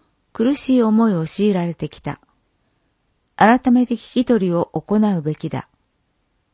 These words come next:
二、歌唱、多世代交流複合施設への非核平和宣言等の復元を。三、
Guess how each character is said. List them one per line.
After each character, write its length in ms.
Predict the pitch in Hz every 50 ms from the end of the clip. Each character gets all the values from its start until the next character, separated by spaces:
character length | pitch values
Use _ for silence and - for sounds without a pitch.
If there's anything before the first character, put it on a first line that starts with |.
| _ _ _ _ _ _ _ _ _ _ _ _ _ 190
二、 240 | 190 190 196 - - _ _ _ _ _ _ _ _ _ _ _ _ _ _ _ _ _ _ _ _ _ _ _ _ _ _ _ _ _ _ _ _ -
歌 140 | - 208 196
唱、 380 | - - 240 226 185 - - - _ _ _ _ _ _ _ _ _ _
多 140 | - 220 226
世 160 | - 254 262
代 240 | 269 269 262 254 247
交 240 | - - 247 254 247
流 200 | 214 226 220 214
複 280 | - - - - 247 247
合 240 | 240 233 226 226
施 80 | 226 -
設 380 | - - 220 214 - - 202 190
へ 120 | 180 180
の 200 | 160 160 147 - _ _ _ _ _ _ _ _ _ _ _ _ _
非 80 | -
核 280 | - 269 269 - - 254
平 220 | 220 247 262 254
和 160 | 240 226 240 233
宣 300 | - 240 240 240 226 226
言 200 | 233 233 220 220
等 260 | - - 214 208 196
の 140 | 175 160 156
復 380 | - - - _ - 196 208
元 380 | 196 180 170 165 156 147 135 120
を。 100 | - - _ _ _ _ _ _ _ _ _ _ _ _ _ _ _ _ _ _ _ _ _ _ _ _ _ _ _ _ _ _ _ _
三、 400 | _ _ - - 202 190 165 -